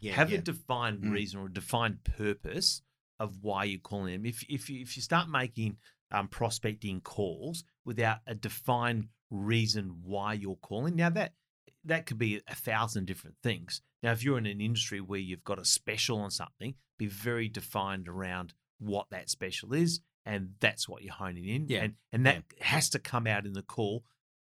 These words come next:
Speaker 2: right up front.
Speaker 1: Yeah.
Speaker 2: You know, and, and these type of things. But within yourself, be very,
Speaker 1: Mm.
Speaker 2: very clear
Speaker 1: Mm.
Speaker 2: of why you're
Speaker 1: Mm.
Speaker 2: calling people.
Speaker 1: And, and, mate, do you think that's important? Because the person on the other line is saying that, "Why are they calling me?"
Speaker 2: Okay,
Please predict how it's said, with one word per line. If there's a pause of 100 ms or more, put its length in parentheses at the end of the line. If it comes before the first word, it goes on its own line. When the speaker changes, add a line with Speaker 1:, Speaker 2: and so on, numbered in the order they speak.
(120)
Speaker 2:
right
up
front. (140)
Speaker 1:
Yeah. (100)
Speaker 2:
You
know,
and,
and
these
type
of
things.
But (800)
within
yourself, (160)
be
very,
Speaker 1:
Mm.
Speaker 2:
very
clear
Speaker 1:
Mm.
Speaker 2:
of (100)
why
you're
Speaker 1:
Mm.
Speaker 2:
calling
people.
Speaker 1:
And,
and,
mate, (200)
do
you
think
that's
important?
Because
the
person
on
the
other
line
is
saying
that,
"Why
are
they
calling
me?" (400)
Speaker 2:
Okay,